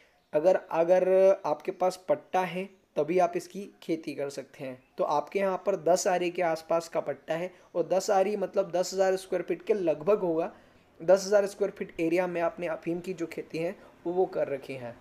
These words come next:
तो अफीम का जो दूध है जिसे मैं काला सोना जो कह रहा हूँ, ब्लैक गोल्ड, उसका जो उपयोग है, बहुत सारी जो असाध्य बीमारियां हैं, कैंसर वगैरह, इन बीमारियों का जो इलाज है, जो दवाइयाँ इनकी बनती हैं, उन दवाइयों को बनाने में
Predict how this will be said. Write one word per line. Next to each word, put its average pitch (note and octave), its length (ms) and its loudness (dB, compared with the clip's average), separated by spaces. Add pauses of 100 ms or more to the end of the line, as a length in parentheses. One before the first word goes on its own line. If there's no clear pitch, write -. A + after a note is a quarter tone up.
(360)
तो A3 80 6
अफीम G#3+ 420 -2
का A3+ 140 4
जो G#3 140 -2
दूध E3+ 320 -8
है G3 200 -4
जिसे D#3+ 260 -6
मैं E3+ 160 -2
काला D#3 280 0
सोना D#3+ 300 -2
जो D#3+ 140 -2
कह C#3+ 220 -6
रहा C#3+ 120 -4
हूँ, D3 200 -10
ब्लैक D3+ 300 -4
गोल्ड, D3 240 2 (1040)
उसका G#3+ 320 4
जो A#3 140 2
उपयोग G3 400 4
है, G3+ 180 -4
बहुत F3 340 0
सारी F3+ 240 0
जो F3 140 -2
असाध्य E3+ 500 2
बीमारियां D3+ 500 0
हैं, E3+ 160 -6 (140)
कैंसर C#3+ 380 0
वगैरह, D#3 420 0 (180)
इन A3 220 0 (460)
बीमारियों F3+ 560 2
का G#3 180 2
जो G3+ 240 0
इलाज E3 360 2
है, F#3 100 -2
जो F3+ 120 2
दवाइयाँ D3+ 420 0
इनकी E3 200 -4
बनती C#3+ 360 -8
हैं, B2 160 -8 (960)
उन G#3+ 160 4
दवाइयों F#3+ 380 8
को A3 160 0
बनाने E3+ 460 4
में F3 180 -2